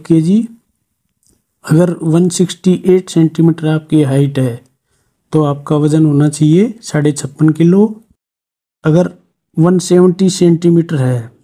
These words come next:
तो आपका क्या है, फ़िफ्टी एट केजी होना चाहिए वेट। अगर वन सेवेंटी टू सेंटीमीटर है, तो साठ किलो वज़न होना चाहिए। अगर वन सेवेंटी फ़ोर सेंटीमीटर है, तो आपका वज़न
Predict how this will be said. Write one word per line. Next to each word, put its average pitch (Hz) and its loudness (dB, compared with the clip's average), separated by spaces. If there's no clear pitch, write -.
तो 156 0
आपका 160 -2
क्या 160 -2
है, 185 2
फ़िफ्टी 175 -2
एट 143 0
केजी 160 -2
होना 175 4
चाहिए 175 0
वेट। 196 0
अगर 151 2
वन 175 2
सेवेंटी 175 2
टू 190 0
सेंटीमीटर 160 0
है, 175 0
तो 214 0
साठ 156 -4
किलो 160 0
वज़न 170 2
होना 175 2
चाहिए। 190 0
अगर 156 0
वन 185 2
सेवेंटी 180 2
फ़ोर 180 -4
सेंटीमीटर 165 0
है, 139 -2
तो 160 0
आपका 151 -2
वज़न 180 2